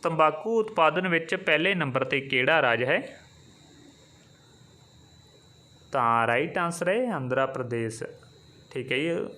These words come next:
ਤੰਬਾਕੂ ਉਤਪਾਦਨ ਵਿੱਚ ਸਭ ਤੋਂ ਜੋ ਪਹਿਲੇ ਨੰਬਰ 'ਤੇ ਜੋ ਰਾਜ ਆਉਂਦਾ ਹੈ, ਆਂਧਰਾ ਪ੍ਰਦੇਸ਼। ਠੀਕ ਹੈ ਜੀ, ਇਸ ਤਰ੍ਹਾਂ ਆਪਾਂ ਪਹਿਲਾ ਕੁਐਸਚਨ ਜੋ ਪੜ੍ਹਿਆ ਹੈ ਆਂਧਰਾ ਪ੍ਰਦੇਸ਼ ਨਾਲ ਰਿਲੇਟਿਡ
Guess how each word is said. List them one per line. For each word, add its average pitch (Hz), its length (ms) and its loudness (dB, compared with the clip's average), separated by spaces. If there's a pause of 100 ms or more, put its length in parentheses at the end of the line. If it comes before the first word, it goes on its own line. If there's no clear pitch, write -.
(160)
ਤੰਬਾਕੂ 135 400 -2
ਉਤਪਾਦਨ 135 400 -4
ਵਿੱਚ 127 240 -4
ਸਭ 175 260 -4
ਤੋਂ 165 280 -2
ਜੋ 151 420 -4 (520)
ਪਹਿਲੇ 131 240 -2
ਨੰਬਰ 147 260 -2
'ਤੇ 143 180 -2
ਜੋ 139 280 0
ਰਾਜ 123 240 2
ਆਉਂਦਾ 123 220 -2
ਹੈ, 175 180 0
ਆਂਧਰਾ 120 360 -2
ਪ੍ਰਦੇਸ਼। 120 500 -4 (520)
ਠੀਕ 139 200 -8
ਹੈ 160 60 0
ਜੀ, 190 140 -2
ਇਸ 175 140 -4
ਤਰ੍ਹਾਂ 165 240 0
ਆਪਾਂ 151 180 0
ਪਹਿਲਾ 147 280 2
ਕੁਐਸਚਨ 165 340 -2
ਜੋ 160 140 0
ਪੜ੍ਹਿਆ 165 300 0
ਹੈ 165 120 -2
ਆਂਧਰਾ 160 220 0
ਪ੍ਰਦੇਸ਼ 151 400 -2
ਨਾਲ 151 180 -2
ਰਿਲੇਟਿਡ 139 380 -2